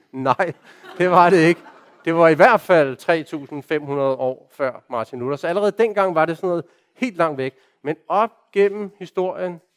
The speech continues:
hele verdenshistorien, mere eller mindre, har mennesker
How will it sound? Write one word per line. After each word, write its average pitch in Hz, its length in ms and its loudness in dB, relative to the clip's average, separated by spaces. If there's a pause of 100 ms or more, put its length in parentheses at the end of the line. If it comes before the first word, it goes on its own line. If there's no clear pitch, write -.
hele 233 400 -4
verdenshistorien, 139 840 -4 (640)
mere 175 380 2
eller 175 160 4
mindre, 135 380 -2 (640)
har 151 120 -6
mennesker 147 440 -2